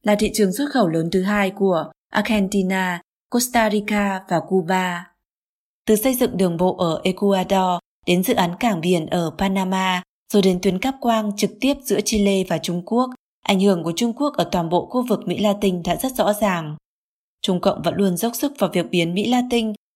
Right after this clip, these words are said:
trở thành căn cứ tài nguyên của nó. Chẳng hạn công ty Bao Steel có đầu tư khổng lồ ở Brazil, Sao Gòn thì khống chế mỏ sắt ở Peru. Trung Cộng còn tỏ ra vô cùng hứng thú với mỏ dầu ở Ecuador,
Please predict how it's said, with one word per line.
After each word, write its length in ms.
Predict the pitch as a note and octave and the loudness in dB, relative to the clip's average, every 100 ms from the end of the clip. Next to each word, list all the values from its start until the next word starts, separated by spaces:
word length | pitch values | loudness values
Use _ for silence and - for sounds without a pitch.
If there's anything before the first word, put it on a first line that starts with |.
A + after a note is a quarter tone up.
| - | -2
trở 100 | G3 | 0
thành 200 | G#3 G3 | 2 0
căn 220 | B3+ B3 | 0 0
cứ 200 | G#3+ F#3+ A#3+ | 2 0 2
tài 140 | G#3+ | 0
nguyên 280 | D#3+ F#3+ F3+ | 0 0 0
của 120 | F3+ | -2
nó. 400 | D#3 D#3 D#3 G3 - _ _ - | -2 -2 -2 -6 -8 _ _ -2
Chẳng 200 | F#3+ E3 | 0 2
hạn 200 | F3+ F#3+ - | 0 0 0
công 160 | G3 | 0
ty 300 | F#3+ G3+ F#3 F3+ | 2 2 2 0
Bao 200 | - B3 B3 | 2 2 2
Steel 440 | - G3 E3+ D#3+ - - | 0 2 2 0 -4 -2
có 160 | E3+ | 0
đầu 160 | D#3+ A3 | 2 2
tư 100 | G3 | 2
khổng 220 | F#3 F#3+ D#3 | 0 0 0
lồ 180 | E3 | 0
ở 200 | E3 D#3+ | -2 -2
Brazil, 640 | D3+ F3 F#3 F3 G3 F#3 F3 - _ _ - | -4 0 0 0 0 0 -2 -8 _ _ -8
Sao 380 | - A#3 A3+ A3+ | -2 2 2 2
Gòn 380 | G#3 E3 D#3 - | -2 -2 -8 -10
thì 160 | - F#3+ | -2 0
khống 200 | - F3+ | 0 -2
chế 200 | F#3+ F3 | 0 0
mỏ 220 | F3+ A3 | 0 0
sắt 240 | F#3 A#3 B3 | 0 0 0
ở 180 | A#3 E3 | -2 0
Peru. 520 | F#3+ F3+ F#3+ F#3+ F3+ - _ _ _ _ _ - | 0 2 2 0 -2 -8 _ _ _ _ _ -2
Trung 200 | B3+ B3 | 2 2
Cộng 200 | A#3+ - | 2 0
còn 160 | E3+ | -2
tỏ 120 | E3 | -2
ra 220 | D3 F#3+ F3+ | -2 0 0
vô 160 | A3 | 0
cùng 220 | A#3 G3 | 0 -2
hứng 180 | D#3+ D#3+ | -2 -4
thú 200 | D3+ E3+ D#3+ | -2 -2 0
với 80 | |
mỏ 200 | E3+ A3+ | 0 0
dầu 240 | F3+ F#3 D#3+ | 0 -2 -2
ở 260 | F3 D#3+ - | -2 -2 -2
Ecuador, 760 | F3 G3+ F#3 F3+ F#3 F3+ F3 | -2 0 2 0 0 -2 -4